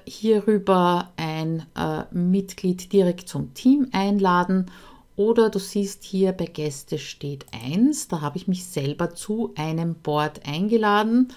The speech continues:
und könnte auch von hier aus sagen, so, die Claudia darf jetzt, ich bin ja hier unterwegs als Susi Muster, genau, und die Claudia darf hier auch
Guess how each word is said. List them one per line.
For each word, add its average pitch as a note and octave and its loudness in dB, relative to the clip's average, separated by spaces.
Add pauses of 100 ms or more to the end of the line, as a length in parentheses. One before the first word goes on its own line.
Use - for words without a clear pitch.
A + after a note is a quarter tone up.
(480)
und G3 0
könnte F3+ 2
auch D#3 -4
von F3+ 0
hier F#3 0
aus D#3 -4
sagen, D3 -6
so, D3+ -6
die D#3+ -8
Claudia D3+ -2 (420)
darf D3 -6
jetzt, E3 -2
ich - -12
bin F3+ 0
ja F3 2
hier F#3 0
unterwegs D#3 -4
als D3+ -4
Susi F3+ -4
Muster, A3+ 2 (460)
genau, D#3 -2 (460)
und E3 -4
die D#3+ -6
Claudia D3 -4
darf C#3 -6
hier F3 -2
auch D3 -4